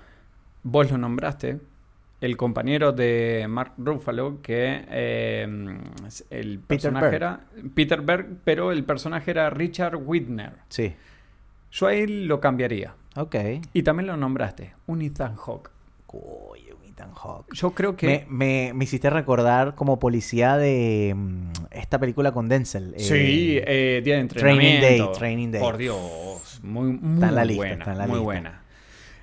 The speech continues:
Speaker 1: Eh, continuamos. Y acá vamos a perder. ¿Te acuerdas que te mencioné nuestra oyente número uno?
Speaker 2: Uy,
Speaker 1: A-,
Speaker 2: no.
Speaker 1: acá, sí, la perdimos.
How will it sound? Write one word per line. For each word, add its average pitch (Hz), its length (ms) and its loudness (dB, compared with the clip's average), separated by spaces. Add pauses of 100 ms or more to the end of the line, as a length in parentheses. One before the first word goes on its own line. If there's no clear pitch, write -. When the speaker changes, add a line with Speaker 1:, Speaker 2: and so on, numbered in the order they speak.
(180)
Speaker 1:
Eh, 147 540 4
continuamos. 151 920 2
Y 143 160 2
acá 139 220 2
vamos 202 380 -2
a 139 100 0
perder. 180 460 0 (260)
¿Te - 80 -4
acuerdas 196 300 -4
que 190 100 -4
te 147 160 -2
mencioné 143 460 0
nuestra 127 320 -4
oyente 127 500 -4
número 123 240 -4
uno? 120 880 -4 (240)
Speaker 2:
Uy, 120 160 0
Speaker 1:
A-, 107 60 0 (100)
Speaker 2:
no. 101 140 -6
Speaker 1:
acá, 104 500 -4
sí, - 340 -10
la 95 200 -10
perdimos. 90 520 -10